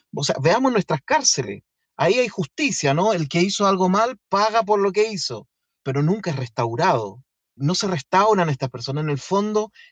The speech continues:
es encapsular el mal, no acabar con el mal,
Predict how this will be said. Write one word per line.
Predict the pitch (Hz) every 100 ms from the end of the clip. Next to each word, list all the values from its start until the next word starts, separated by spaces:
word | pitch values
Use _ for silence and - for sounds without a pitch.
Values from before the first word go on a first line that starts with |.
| _
es | 170 170
encapsular | 190 - - - - 151 170 185
el | 170 143
mal, | 139 165 127 107 - _ _ - _ _ -
no | 147 185 262
acabar | 262 220 220 254 -
con | 180 151
el | 127
mal, | 113 104 92